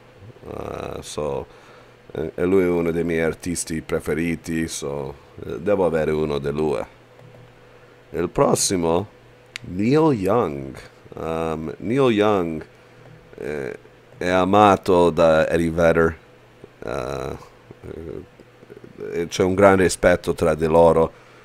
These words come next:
E io sono canadese, noi amiamo Neil Young, eh, lui è un grande canadese,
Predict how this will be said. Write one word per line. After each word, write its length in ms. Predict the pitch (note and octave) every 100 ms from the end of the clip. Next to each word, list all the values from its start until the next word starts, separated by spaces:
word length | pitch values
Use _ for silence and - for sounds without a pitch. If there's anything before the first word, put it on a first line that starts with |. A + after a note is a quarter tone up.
| -
E 160 | - G#2+
io 100 | A#2
sono 260 | A#2+ B2 G2+
canadese, 600 | G#2 F2+ F2 F#2 E2+ E2+
noi 200 | F2 F#2+
amiamo 480 | E2+ E2 E2+ E2 D2+
Neil 300 | D2+ D2+ D2
Young, 360 | C#2+ C#2+ C#2
eh, 180 | D2 C#2
lui 240 | D#2 E2 D#2
è 20 |
un 220 | D2+ D2+
grande 380 | E2 D#2+ D#2 D2
canadese, 760 | E2+ D2+ D2+ D2+ D2+ D#2 D2+